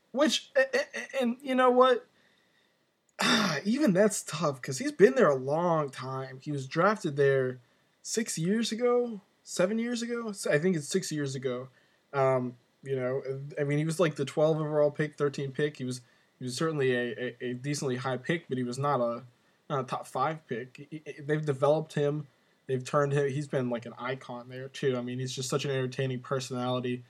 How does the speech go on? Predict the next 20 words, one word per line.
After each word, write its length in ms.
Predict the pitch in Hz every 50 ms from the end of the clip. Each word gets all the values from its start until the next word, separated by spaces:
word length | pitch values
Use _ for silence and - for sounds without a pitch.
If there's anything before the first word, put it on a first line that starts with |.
| _ _ _
such 180 | - 185 - -
a 40 | 151
unique 500 | 139 139 139 135 135 139 143 156 - -
character. 640 | - 143 135 135 135 135 135 - 151 151 147 135 - _ _ _ _ _ _ _ _ _ _ -
Um, 500 | 135 131 127 127 127 123 120 120 123 120 _ _ _ _ _ _ _ _ _ - - -
I, 240 | - - 202 220 196
I 120 | 147 156 196
don't 180 | 247 233 165
know. 400 | 156 160 175 165 143 139 143 - -
I 100 | 151 175
think, 300 | 202 196 262 220 160 165 202 - _ _ _ -
I, 180 | 156 147 147 - _ - 139 139 143
again, 500 | 151 151 143 143 147 135 127 123 127 131 - _ _ _ _ _ _ _ _ _ _ -
these 180 | 180 202 180 151
G 280 | 135 143 156 156 156
Ms, 400 | 151 147 143 135 135 123 120 123
they 200 | 127 151 180 196
value 400 | 180 135 135 139 135 135 135 135
stuff 460 | 127 - - - 135 127 123 123 - -
like 460 | 120 123 120 117 117 110 - -